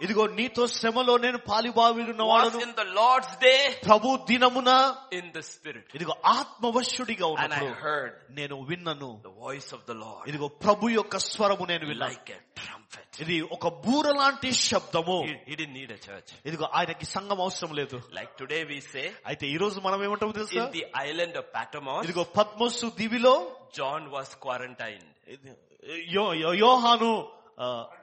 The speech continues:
Speaker 1: క్వారంటైన్ చెప్పు.
Speaker 2: That's what they're doing.
Speaker 1: ఇదిగో వారు చేస్తున్న పని అదే.
Speaker 2: That's what they're doing.
Speaker 1: వారు చేస్తున్న పని అదే.
Speaker 2: They're quarantined.
Speaker 1: అది క్వారంటైన్.
Speaker 2: And he's worshiping.
Speaker 1: అతను ఆరాధిస్తా ఉంటున్నాడు.
Speaker 2: He's worshiping.
Speaker 1: అతను ఆరాధిస్తా
Speaker 2: You know,
Speaker 1: ఉంటున్నాడు.
Speaker 2: situations don't change
Speaker 1: ఇదిగో
Speaker 2: our worship.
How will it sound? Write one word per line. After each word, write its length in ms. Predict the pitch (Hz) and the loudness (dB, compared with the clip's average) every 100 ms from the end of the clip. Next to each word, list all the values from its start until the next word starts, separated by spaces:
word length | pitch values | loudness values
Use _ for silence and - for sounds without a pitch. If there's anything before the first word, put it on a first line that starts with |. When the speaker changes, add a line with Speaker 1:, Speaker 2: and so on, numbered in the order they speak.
| - _ _ _ - | -20 _ _ _ 4
Speaker 1:
క్వారంటైన్ 520 | 247 254 240 196 143 | 6 6 4 0 -2
చెప్పు. 400 | 123 - _ 156 | -10 -14 _ -10
Speaker 2:
That's 140 | 156 | -2
what 120 | 226 | 0
they're 160 | 226 202 | 0 0
doing. 140 | 202 - - 151 | -2 -6 -12 -6
Speaker 1:
ఇదిగో 200 | 190 175 | -2 6
వారు 320 | 190 190 240 | 6 8 4
చేస్తున్న 240 | 233 233 | 0 0
పని 180 | 214 220 | 2 4
అదే. 340 | 214 165 - - | 4 2 -2 -10
Speaker 2:
That's 140 | 127 | -8
what 120 | 165 | -6
they're 180 | 160 151 | -6 -6
doing. 120 | 156 117 - | -8 -12 -4
Speaker 1:
వారు 240 | 139 - | -4 0
చేస్తున్న 240 | 196 - 196 | -2 -2 -4
పని 220 | 196 175 | -2 -2
అదే. 120 | 151 | -2
Speaker 2:
They're 160 | 170 175 | -2 0
quarantined. 400 | 170 165 135 - - 131 | 0 0 -6 -8 -12 -8
Speaker 1:
అది 100 | 165 | -4
క్వారంటైన్. 480 | 185 190 190 170 | 0 0 0 -2
Speaker 2:
And 340 | 123 - - 131 | -4 -14 -20 -16
he's 200 | 135 120 | -14 -14
worshiping. 520 | 104 117 - - _ - | -16 -14 -14 -16 _ -12
Speaker 1:
అతను 240 | - 139 | -10 -8
ఆరాధిస్తా 520 | 123 147 139 143 - 135 | -6 -6 -6 -10 -8 -10
ఉంటున్నాడు. 340 | 135 135 131 | -10 -12 -10
Speaker 2:
He's 120 | 120 | -10
worshiping. 500 | - - - - - - | -14 -12 -12 -14 -16 -12
Speaker 1:
అతను 200 | - 156 | -6 0
ఆరాధిస్తా 540 | 156 156 151 - 147 | 0 0 -4 -6 -6
Speaker 2:
You 60 | 139 | -6
know, 220 | 143 170 | -6 -6
Speaker 1:
ఉంటున్నాడు. 240 | 165 - | -8 -10
Speaker 2:
situations 640 | 175 190 180 - 175 - | -10 -6 -6 -6 -12 -12
don't 320 | 160 151 - 143 | -10 -10 -10 -12
change 220 | 127 143 | -10 -6
Speaker 1:
ఇదిగో 180 | 190 175 | -2 -2
Speaker 2:
our 100 | 110 | -4
worship. 380 | 117 135 - | -8 -8 -12